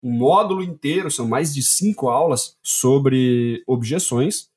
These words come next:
A gente ensina os nossos alunos a in-, identificar, saber que categoria é cada uma, né? Pra aprender uma forma, é, eficiente de contornar as objeções.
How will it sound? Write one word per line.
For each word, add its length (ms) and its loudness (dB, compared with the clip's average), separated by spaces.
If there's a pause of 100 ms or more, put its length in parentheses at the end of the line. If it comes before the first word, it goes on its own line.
A 60 -2
gente 500 0
ensina 640 4
os 120 4
nossos 280 -2
alunos 440 -2
a 220 0
in-, 240 2
identificar, 1200 0
saber 340 0
que 100 -16
categoria 600 0
é 160 0
cada 280 -6
uma, 580 2 (320)
né? 320 2
Pra 220 0
aprender 440 2
uma 180 4
forma, 600 2 (160)
é, 840 4
eficiente 1000 2
de 220 -2
contornar 760 2
as 140 2
objeções. 800 -2